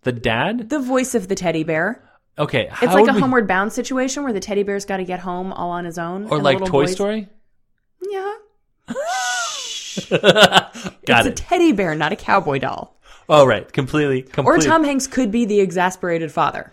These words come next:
Speaker 1: 'Cause, like, we could go in, like, a Knuffle Bunny route. Do, have you read Knuffle Bunny?
Speaker 2: Mm-mm.
Speaker 1: Mo Willems is a fantastic children's
Speaker 2: I'm,
Speaker 1: author.
Speaker 2: I'm aware of it.
Speaker 1: Yeah.
Speaker 2: I have not read it.
Speaker 1: Um, we only have,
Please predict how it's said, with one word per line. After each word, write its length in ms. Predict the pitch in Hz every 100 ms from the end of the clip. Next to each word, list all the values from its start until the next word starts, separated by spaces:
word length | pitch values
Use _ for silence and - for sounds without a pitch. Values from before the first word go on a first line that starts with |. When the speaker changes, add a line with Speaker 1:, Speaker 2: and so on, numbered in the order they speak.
| -
Speaker 1:
'Cause, 160 | 175
like, 280 | 185 175 - - _
we 140 | 180 196
could 100 | 208
go 160 | 208
in, 80 | 151
like, 160 | 139 131
a 80 | 123
Knuffle 300 | 160 190 151
Bunny 260 | 117 101
route. 360 | 95 87 156 170 - _ _ _ _ _ _ _ _ _
Do, 100 | 131
have 100 | 147
you 80 | 170
read 180 | 175 170
Knuffle 220 | 165 165
Bunny? 240 | 175 175
Speaker 2:
Mm-mm. 360 | 175 214 165 147 _ -
Speaker 1:
Mo 160 | 165
Willems 480 | 190 165 139 117 104
is 140 | 113 107
a 60 | 101
fantastic 640 | 113 113 120 120 104 -
children's 280 | 185 190 196
Speaker 2:
I'm, 60 | 143
Speaker 1:
author. 60 | - _ -
Speaker 2:
I'm 140 | 190
aware 320 | 180 170 185
of 140 | 220 277
it. 100 | 302
Speaker 1:
Yeah. 200 | 113 - _ _ _ _ _
Speaker 2:
I 80 | 185
have 100 | 165
not 160 | 160
read 140 | 139 -
it. 140 | -
Speaker 1:
Um, 380 | 147 143 139 131 - -
we 180 | 156 226
only 220 | 262 240
have, 460 | 160 165 156 139